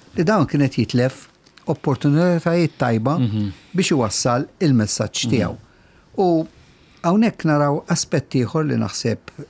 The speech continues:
Speaker 1: eh, ma nistgħux ninjorawh ta'
Speaker 2: Mhm.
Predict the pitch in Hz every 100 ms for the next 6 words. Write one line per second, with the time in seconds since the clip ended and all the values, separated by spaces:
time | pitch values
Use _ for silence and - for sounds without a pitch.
0 | - 123 117 - _ _ _ _ _ _
1 | _ _ _ _ _ 131 127 123 - 123
2 | 107 147 170 180 110 117 135 - - _
3 | _ _ _ _ - 131 120 117 - _
4 | _ - _ _ _ - 113 101 90